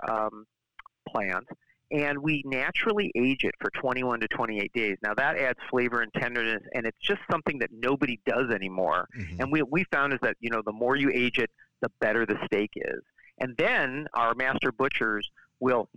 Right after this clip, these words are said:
Speaker 1: hand trim it into those perfectly consistently sized steaks. Then we'll vacuum seal it and flash freeze it. And flash freezing is something that,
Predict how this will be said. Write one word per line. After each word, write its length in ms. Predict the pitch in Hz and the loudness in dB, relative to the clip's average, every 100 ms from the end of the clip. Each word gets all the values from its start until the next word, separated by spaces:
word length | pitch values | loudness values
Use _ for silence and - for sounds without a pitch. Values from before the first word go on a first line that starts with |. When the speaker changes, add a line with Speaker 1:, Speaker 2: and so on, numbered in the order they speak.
| - | -4
Speaker 1:
hand 280 | 156 160 190 | -2 -2 -2
trim 280 | - 139 123 | 0 0 0
it 120 | 123 | 0
into 260 | 117 113 117 | 0 0 2
those 160 | 110 - | 0 0
perfectly 420 | - 123 - 139 - | -2 -2 0 -2 -2
consistently 580 | 120 - 127 - 127 131 - | -6 -2 -2 -2 -4 -4 0
sized 360 | 113 110 113 - - | 2 4 2 -2 -4
steaks. 400 | 160 117 90 - - _ - - _ - | 0 0 -2 -8 -14 _ -20 -20 _ -4
Then 280 | 135 175 | -2 0
we'll 240 | 151 127 107 | 0 0 0
vacuum 460 | 127 127 151 180 147 - | 0 0 0 -2 -2 0
seal 240 | 151 143 131 | 0 2 2
it 100 | 127 | 0
and 160 | 110 110 - | -4 -6 -2
flash 280 | 135 127 113 - | 0 2 0 -2
freeze 240 | 143 123 101 | 0 0 0
it. 140 | 90 - | -2 -4
And 140 | 117 - | -6 0
flash 240 | 196 220 - | 2 2 0
freezing 400 | 208 208 143 120 - _ _ - | -2 0 -2 -4 -14 _ _ -4
is 100 | 156 - | -2 0
something 340 | 156 - 143 | 0 0 -2
that, 260 | 135 123 | 0 0